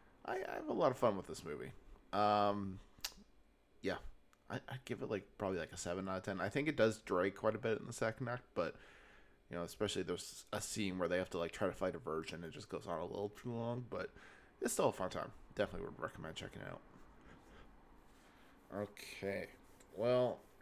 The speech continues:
it's a very short episode. I think this is gonna be under twenty-five minutes, but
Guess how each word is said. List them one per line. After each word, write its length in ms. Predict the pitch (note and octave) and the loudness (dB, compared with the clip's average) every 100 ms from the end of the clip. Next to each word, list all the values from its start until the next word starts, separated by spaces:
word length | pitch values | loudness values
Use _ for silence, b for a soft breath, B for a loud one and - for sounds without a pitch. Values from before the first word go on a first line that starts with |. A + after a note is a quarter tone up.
| - - | -20 -16
it's 120 | - | -12
a 40 | A2+ | 2
very 220 | C3 F#3+ | 6 6
short 300 | - B2 G#2 | 6 6 6
episode. 540 | F#2 - G2+ F2+ F2 | 2 -2 -2 0 2
I 60 | F2 | 2
think 220 | G#2+ G2 | 0 -4
this 180 | - - | -6 -2
is 160 | G2 - | -2 0
gonna 160 | G2+ | 0
be 180 | F2+ - | 0 -2
under 400 | F2 F2+ - F#2 - | 0 0 2 2 0
twenty-five 540 | - F2 - E2+ - | -6 -6 -2 -4 -2
minutes, 300 | F#2+ F2+ E2+ | -4 -4 -4
but 240 | - G2+ | -2 0